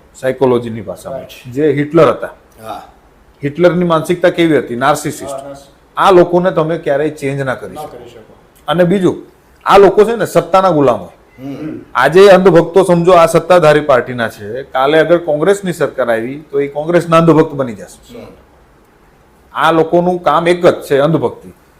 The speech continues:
Speaker 3: બસ,
Speaker 1: આ નાર્સિસિસ્ટ
Speaker 3: બસ.
Speaker 1: લોકો છે, આ આમનો ઈગો એમને નડતો હોય, એકવાર એમણે કોઈ પગલું ભરી લીધું, હવે એ પાછી ન પાડે.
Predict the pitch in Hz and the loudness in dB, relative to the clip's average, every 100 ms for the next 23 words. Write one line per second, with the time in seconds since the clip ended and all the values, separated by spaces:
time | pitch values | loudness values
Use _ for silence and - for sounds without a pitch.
0 | _ - 180 170 165 226 180 226 196 175 | _ -6 0 2 2 0 0 0 2 4
1 | 175 156 185 214 147 160 156 - 151 165 | 4 2 0 0 0 0 -4 -8 -6 -2
2 | 175 156 156 180 160 151 127 120 120 110 | 2 4 4 4 2 0 -2 -2 -2 -2
3 | 143 - _ _ _ 143 175 175 185 170 | -4 -12 _ _ _ 2 2 4 4 4
4 | 175 175 175 170 147 165 156 160 135 104 | 2 2 0 -2 -2 0 0 0 -2 -6
5 | - - 139 165 170 143 - 170 135 123 | -14 -8 -2 0 0 -2 0 0 0 0
6 | 104 | -2